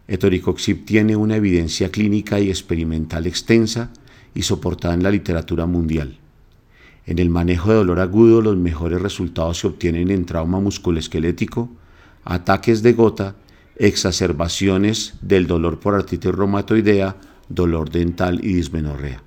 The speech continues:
Estimados colegas, continuaremos con el análisis de la evidencia de etoricoxib utilizado para el manejo pre- y posoperatorio y asimismo para la nueva evidencia que existe en el control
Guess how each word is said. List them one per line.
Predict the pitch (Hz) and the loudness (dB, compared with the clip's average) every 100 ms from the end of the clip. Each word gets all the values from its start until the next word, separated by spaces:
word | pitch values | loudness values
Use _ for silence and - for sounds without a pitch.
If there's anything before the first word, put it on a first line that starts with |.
| - _ _ _ _ - - - - _ _ _ - | -20 _ _ _ _ -20 -20 -20 -20 _ _ _ -10
Estimados | 90 - 92 85 90 101 | -8 -2 0 2 0 0
colegas, | 113 92 98 113 123 - - - - _ | 2 4 4 2 -4 -12 -20 -20 -20 _
continuaremos | - 95 92 90 90 104 117 | 0 2 2 2 2 2 2
con | 127 | 2
el | 110 92 | 4 4
análisis | 85 87 90 110 | 2 2 0 0
de | 92 | 2
la | 87 | 2
evidencia | 82 80 80 - | 2 0 -2 -2
de | 98 | 0
etoricoxib | 98 87 - 80 - 113 113 - - - - - | 0 0 -2 -6 2 2 2 -8 -20 -20 -10 -6
utilizado | 92 92 90 - 87 85 | -2 0 0 2 0 2
para | 101 | 0
el | 95 | 2
manejo | 87 85 82 90 - | 2 0 -2 -2 2
pre- | 98 | 4
y | 98 | 4
posoperatorio | - 185 - 82 78 110 110 117 127 - - - - | 0 -6 -4 -4 -2 2 4 2 0 -8 -20 -20 0
y | 110 | 4
asimismo | 110 - 120 120 104 107 110 - _ - | 4 4 4 4 2 -2 -4 -8 _ 0
para | 101 101 98 - - - | 4 4 2 -6 -20 -8
la | 92 90 | -2 2
nueva | 90 92 92 | 2 2 4
evidencia | 101 101 87 85 - 90 | 4 4 2 0 -2 -2
que | 95 | -2
existe | 90 101 87 - 92 90 - - - | -2 -6 -6 0 -2 -2 -12 -20 -4
en | 95 | 0
el | 98 90 | 0 0
control | 95 98 90 90 90 | -2 -2 0 -2 -2